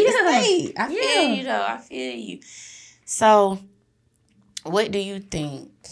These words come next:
Speaker 1: is one thing that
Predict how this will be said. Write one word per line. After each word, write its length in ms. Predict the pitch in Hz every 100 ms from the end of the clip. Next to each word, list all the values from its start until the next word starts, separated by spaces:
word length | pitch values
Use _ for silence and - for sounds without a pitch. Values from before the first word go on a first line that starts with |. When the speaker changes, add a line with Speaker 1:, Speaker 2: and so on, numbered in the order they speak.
| - _ _ _ _ -
Speaker 1:
is 600 | 165 165 160 147 156 -
one 640 | 175 160 160 165 175 175 180
thing 600 | - 165 165 165 156 147 143
that 460 | 147 147 139 101